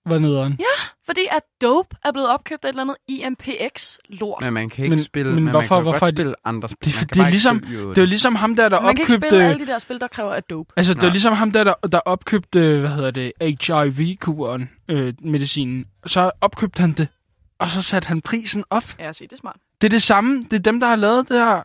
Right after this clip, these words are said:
Speaker 1: Øh, de har købt Adobe, og så har de fjernet spillene. Det er
Speaker 2: Ja.
Speaker 1: det samme som fucking hende der, øh, hvad hedder hun? Øh, jeg kan ikke huske, hvad hun hedder. Hende, der har opkøbt ungdomshuset og var sådan der,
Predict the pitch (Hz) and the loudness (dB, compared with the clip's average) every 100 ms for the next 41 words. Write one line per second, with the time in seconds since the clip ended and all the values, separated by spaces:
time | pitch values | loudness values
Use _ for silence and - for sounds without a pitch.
0 | - - 190 180 170 - 214 - 240 - | -8 -2 2 2 0 -2 -2 0 -2 -2
1 | 190 196 220 202 208 202 180 175 - - | 2 4 4 0 2 2 2 -4 -8 -4
2 | 165 156 202 - 175 170 185 170 - - | 0 0 -2 -6 -6 -6 -8 -10 -12 -4
3 | 214 202 214 226 220 - 196 202 196 196 | 0 2 2 -2 -2 2 2 2 0 4
4 | 190 170 156 156 156 - - - _ _ | 4 6 4 2 -2 -6 -20 -20 _ _
5 | - 165 196 190 170 156 - _ _ _ | -2 2 4 4 4 0 -6 _ _ _
6 | _ _ _ _ _ _ _ - 170 156 | _ _ _ _ _ _ _ 0 2 4
7 | 147 139 - - _ _ _ _ _ _ | 2 -2 -10 -20 _ _ _ _ _ _
8 | - 156 _ _ - - _ _ _ _ | -16 -16 _ _ -20 -20 _ _ _ _
9 | 160 170 185 160 165 143 143 113 - _ | -2 2 2 2 0 0 -2 -4 -10 _
10 | _ - 180 196 170 151 175 - 196 175 | _ -2 2 4 4 2 0 -2 -2 -2
11 | - 170 170 208 165 156 147 143 131 - | 0 0 2 2 2 -2 -2 -4 -4 -6
12 | 139 | -6